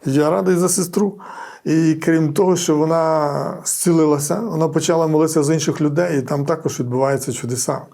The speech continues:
І ще одне цікаве повідомлення. Це зі Сполучених Штатів. Е, сестра пише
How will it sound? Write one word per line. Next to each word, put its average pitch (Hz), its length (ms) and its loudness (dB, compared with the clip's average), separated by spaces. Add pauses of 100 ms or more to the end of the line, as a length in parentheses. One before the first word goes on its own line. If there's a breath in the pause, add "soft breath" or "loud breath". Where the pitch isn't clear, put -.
І 160 100 -6
ще 185 180 2
одне 160 480 2
цікаве 151 460 2
повідомлення. 147 840 2 (480)
Це 143 180 2
зі 139 120 -2
Сполучених 143 640 0
Штатів. 175 500 -4 (1300 soft breath)
Е, 131 260 -6
сестра 147 540 -2
пише 143 640 -2